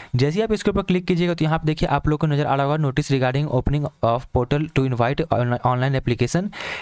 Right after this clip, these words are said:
एक यहाँ पे देखिए इसके यहाँ पे है, तो इसके ऊपर हम लोग यहाँ पे देखिए जैसे आप यहाँ पे कीजिएगा, यहाँ पे डाउनलोड पे, यहाँ पे देखिए डाउनलोड पे जैसे क्लिक कीजिएगा तो यहाँ पे देखिए एडवर्टाइजमेंट यहाँ पे आ जाएगा अपना वो वाला पुराना वाला जो था, इससे पहले जो निकाला गया था वो वाला यहाँ पे है। तो देखिए उसके बाद फिर यहाँ पे देखिए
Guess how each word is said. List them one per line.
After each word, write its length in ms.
एक 160
यहाँ 220
पे 100
देखिए 260
इसके 260
यहाँ 400
पे 100
है, 180
तो 120
इसके 220
ऊपर 120
हम 80
लोग 80
यहाँ 120
पे 80
देखिए 180
जैसे 240
आप 140
यहाँ 140
पे 80
कीजिएगा, 340
यहाँ 100
पे 120
डाउनलोड 320
पे, 120
यहाँ 160
पे 200
देखिए 200
डाउनलोड 280
पे 100
जैसे 180
क्लिक 220
कीजिएगा 220
तो 100
यहाँ 100
पे 60
देखिए 220
एडवर्टाइजमेंट 520
यहाँ 160
पे 80
आ 60
जाएगा 200
अपना 200
वो 180
वाला 180
पुराना 560
वाला 160
जो 100
था, 240
इससे 220
पहले 240
जो 60
निकाला 280
गया 100
था 120
वो 160
वाला 140
यहाँ 180
पे 120
है। 100
तो 80
देखिए 260
उसके 280
बाद 120
फिर 140
यहाँ 160
पे 100
देखिए 320